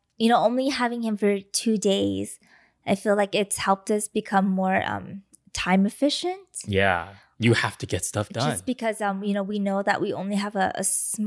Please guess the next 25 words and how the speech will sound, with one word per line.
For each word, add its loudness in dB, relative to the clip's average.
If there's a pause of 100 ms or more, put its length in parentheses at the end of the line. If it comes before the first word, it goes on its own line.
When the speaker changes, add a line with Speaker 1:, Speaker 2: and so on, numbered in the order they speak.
Speaker 1:
certain 2
window 0
when -2
he's -2
sleeping. -2
Speaker 2:
Right. 2
Like -2
right -2
now, 0
Speaker 1:
Like 0
right -4
now, -2
he's 0 (120)
Speaker 2:
we're 4
Speaker 1:
sleeping. 0
Speaker 2:
recording -2
the -2
podcast -2
because -4
the -10
little -2
guy 0
is -6
knocked -6
out. -2